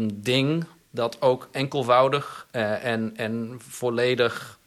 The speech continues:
ja, ehm, ja, immaterieel is, is de, de meest gangbare beschrijving ervan. Eh, maar perfect, eh, onveranderlijk is, et cetera. En oké, als je eenmaal dat eerste intellect hebben,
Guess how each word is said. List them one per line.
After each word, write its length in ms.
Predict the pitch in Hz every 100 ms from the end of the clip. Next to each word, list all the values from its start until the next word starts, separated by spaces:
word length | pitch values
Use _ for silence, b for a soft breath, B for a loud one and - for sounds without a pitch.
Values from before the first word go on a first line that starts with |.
| _ _ _ 294 262
ja, 600 | - - 123 107 104 92 - _
ehm, 360 | - 92 90 92 101 b b b b b b b _ _ _ -
ja, 240 | 104 104
immaterieel 640 | - 151 131 135 131 143 127
is, 300 | 127 - -
is 260 | 143 -
de, 120 | - 117
de 100 | 131
meest 260 | 156 160 -
gangbare 420 | 147 139 127 127
beschrijving 540 | 123 - 117 123 120
ervan. 420 | 117 113 113 147 - -
Eh, 200 | 120 113 113 B B
maar 220 | - 131 131
perfect, 600 | 143 123 127 123 - -
eh, 280 | 123 120 120
onveranderlijk 720 | 139 120 120 120 117 117 117
is, 220 | 117 113
et 120 | 113
cetera. 560 | - 104 104 104 101 107 B B B
En 300 | - 120 127 - _ -
oké, 320 | 139 113 107
als 180 | 147 135
je 140 | 131 123
eenmaal 300 | 170 165 127
dat 240 | 127 -
eerste 380 | - 170 170 -
intellect 500 | - 170 160 165 165
hebben, 380 | 151 156 202